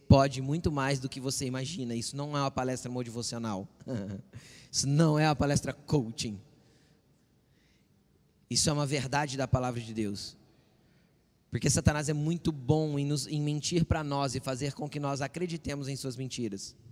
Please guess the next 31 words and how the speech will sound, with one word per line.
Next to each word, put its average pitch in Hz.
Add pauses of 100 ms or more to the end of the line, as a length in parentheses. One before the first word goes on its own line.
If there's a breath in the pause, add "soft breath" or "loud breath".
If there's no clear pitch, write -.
(800 loud breath)
E 131
normalmente 175
uma 165
mentira 165
de 151
Satanás, 147
ela 147
é 151
batida 151
de 139
forma 151 (340 loud breath)
incisiva. 156
Toda 285
mentira 220
é 131
assim, 123
né? 127 (480 loud breath)
Conte 233
uma 208
mentira 160 (1400)
cem 190
vezes 180 (220)
e 170
ela 143
se 135
tornará 143 (280)
uma 123
verdade. 117 (160)
Isso -
é 151
filosofia. 180